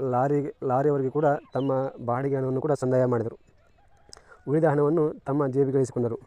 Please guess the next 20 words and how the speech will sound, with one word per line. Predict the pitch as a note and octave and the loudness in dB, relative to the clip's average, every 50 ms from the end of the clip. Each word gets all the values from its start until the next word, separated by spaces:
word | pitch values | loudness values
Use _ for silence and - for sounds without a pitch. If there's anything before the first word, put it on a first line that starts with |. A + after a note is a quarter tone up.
| - _ _ _ - _ _ _ _ _ - | -20 _ _ _ -20 _ _ _ _ _ 0
ಹೀಗೆ | E3 F#3 E3 D3 D3+ - G#4 F4+ - - _ _ _ _ _ _ _ - - - - - - _ _ _ _ - - - | 2 4 6 6 6 6 4 -4 -14 -20 _ _ _ _ _ _ _ -20 -20 -20 -20 -20 -20 _ _ _ _ -14 -6 -2
ರಾಜು | C#3+ C#3 C#3+ D#3 D#3 E3 D#3+ D3+ D#3+ F3+ G#3 - - | 2 2 2 2 2 2 2 2 2 0 -2 -4 -4
ವರ್ಷದಿಂದ | C#3+ D3+ - D3+ C#3+ D3+ | -6 -4 -4 -4 -2 0
ವರ್ಷಕ್ಕೆ | D3 C#3+ C3 - C#3+ B2+ - D3+ C#3+ D3 - - _ - _ _ _ _ - - - _ _ _ _ _ - | 0 0 0 -2 -4 -2 0 0 2 2 0 -4 _ -20 _ _ _ _ -20 -20 -20 _ _ _ _ _ -6
ತಮ್ಮ | - C#3 C#3 C#3 C3+ C3+ | -4 -4 -2 0 -2 -2
ಯಶಸ್ಸನ್ನು | C3+ C3 A#2+ - D3 - C#3+ C#3 C#3 | -2 -4 -6 -6 -6 -4 -2 -4 -2
ಪಡಿತಾ | B2 C3 C3 B2+ C3+ | -2 -4 -4 -2 -2
ಹೋದರು. | B2+ A#2+ A#2 A2+ - - - - _ - - - - - - - - - - - - _ - _ - - - C6+ C6+ - - - - - - _ _ - - - - - - _ | -2 -2 -4 -6 -10 -14 -18 -20 _ -20 -20 -20 -20 -20 -20 -20 -20 -20 -20 -20 -20 _ -20 _ -20 -20 -20 -20 -20 -20 -20 -20 -20 -20 -20 _ _ -20 -20 -20 -20 -20 -10 _
ಅಭಿವೃದ್ಧಿಯ | D3 C#3 C#3 D#3 D3+ C#3+ D#3 D3 | -6 -2 -2 -2 0 2 2 2
ಕಡೆಗೆ | C#3+ C#3 C#3+ D3+ D3 C#3 D3+ - - - - _ _ - | 4 2 4 4 4 2 2 0 -6 -14 -20 _ _ -8
ಹೋಗ್ತಾ | B2+ D3 C3+ - C#3 | -6 -4 0 0 0
ಇದ್ದ. | C3 B2 A#2+ - - - - - - - - - - - - - - - - - - _ - - - - - | 0 0 -4 -10 -12 -18 -20 -20 -20 -20 -20 -20 -20 -20 -20 -20 -20 -20 -20 -20 -20 _ -20 -20 -20 -14 -6
ಇದನ್ನು | - C#3 E3 E3 D#3+ D#3 | 0 2 4 4 4 4
ಕಂಡು | - D#3 E3+ D#3+ | 4 2 2 2
ಊರಿನ | D3 D3 D#3 D#3 D#3 | 2 2 2 2 2
ಜನರಿಗೆ | C#3+ C#3+ D3 C#3+ D3 D3+ C#3+ D3 | 4 2 2 2 4 4 4 4
ಅಚ್ಚರಿಯಾಯಿತು. | D#3 - C#3 - - E3+ D#3 D3 C#3+ C3+ B2 - - - _ _ _ _ _ _ _ - | 2 0 -4 -4 -4 -2 -2 0 -2 -2 -4 -8 -14 -18 _ _ _ _ _ _ _ -6
"ಏನಪ್ಪ, | C#3 C#3+ D3+ D3 C#3+ C#3 C3+ C3 C3 _ _ - - - - - | -4 -2 -2 -2 -4 -4 -6 -6 -10 _ _ -20 -20 -20 -14 -6
ನಾವು | C3+ C#3+ D3 C#3 | -2 -2 -2 0
ದಲ್ಲಾಳಿಗೆ | B2+ B2 B2+ C#3 D3 D#3 D3+ D3+ D#3 D#3 D#3 D#3 D#3+ D3+ | 0 0 0 0 0 0 2 2 2 2 4 2 2 0